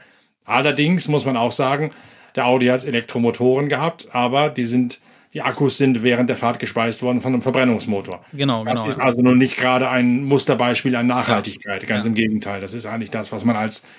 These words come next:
Speaker 1: Feigenblatt bezeichnen müsste. Da sind die verschiedenen Wasserstoffprojekte, zum Beispiel der Service-L-K-W aus dem Team von, von, äh, Laia Sanz,
Speaker 2: Mhm.
Speaker 1: schon deutlich sinnvoller zu sagen. Was ist
Speaker 2: Ja.
Speaker 1: für welchen Bereich,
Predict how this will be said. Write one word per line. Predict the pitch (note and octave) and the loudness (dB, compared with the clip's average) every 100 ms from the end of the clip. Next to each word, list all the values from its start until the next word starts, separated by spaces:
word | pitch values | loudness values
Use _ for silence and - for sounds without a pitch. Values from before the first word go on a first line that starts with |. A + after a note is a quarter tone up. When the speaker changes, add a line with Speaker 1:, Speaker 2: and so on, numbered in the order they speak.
| - | -20
Speaker 1:
Feigenblatt | - - A#2 A2 G#2 G#2 G2+ | -4 2 4 4 4 0 -2
bezeichnen | - G#2 G#2+ G2+ G2 G#2 G2 | -4 -4 -2 -4 -6 -8 -8
müsste. | F#2+ - G2+ | -8 -10 -8
Da | G2 | 2
sind | B2+ A#2+ - - - | 2 2 -2 -20 -12
die | A#2 | -4
verschiedenen | A#2 A2+ B2+ A2 | -2 2 2 4
Wasserstoffprojekte, | B2 C#3 D#3 D3 - D3 C#3+ D3 - D#3 D3 - - - | 2 0 2 2 2 2 2 2 2 2 2 -4 -20 -20
zum | - A#2 | -6 -2
Beispiel | A#2 G2+ A2 | -2 -2 -4
der | G2+ | 0
Service-L-K-W | A#2+ A2+ A#2 B2 A2+ A2 A2+ A2+ | 2 2 0 -4 -4 -2 0 -2
aus | A2 G#2+ | -4 -4
dem | A2+ G#2 | -4 -4
Team | - A2+ A2 | -2 0 0
von, | G#2+ G#2+ G#2 G#2 G2 | -2 -6 -6 -6 -8
von, | - G#2 G2+ G2 | -8 -10 -8 -10
äh, | F#2 F#2 F2+ _ _ _ - _ _ _ _ _ - | -12 -14 -18 _ _ _ -20 _ _ _ _ _ 0
Laia | A2 A2 | 2 2
Sanz, | - C#3+ F3 - | 4 2 2 0
Speaker 2:
Mhm. | D3+ D3+ G#3+ - _ C3+ | 2 2 0 -4 _ 0
Speaker 1:
schon | C3 A2+ | 0 4
deutlich | B2 B2+ B2+ B2 | 4 4 2 0
sinnvoller | A#2 C3+ - G#2+ G2+ | 2 2 2 -2 -4
zu | - | -6
sagen. | G#2 G2 G2+ F#2+ | -6 -6 -6 -4
Was | A#2 B2 | -4 -2
ist | A#2 | -4
Speaker 2:
Ja. | A2 - _ _ _ | -8 -14 _ _ _
Speaker 1:
für | - A2+ | -2 2
welchen | C#3 C#3 C#3+ | 2 2 2
Bereich, | C3+ A2+ B2+ D3 - | 2 2 2 0 -4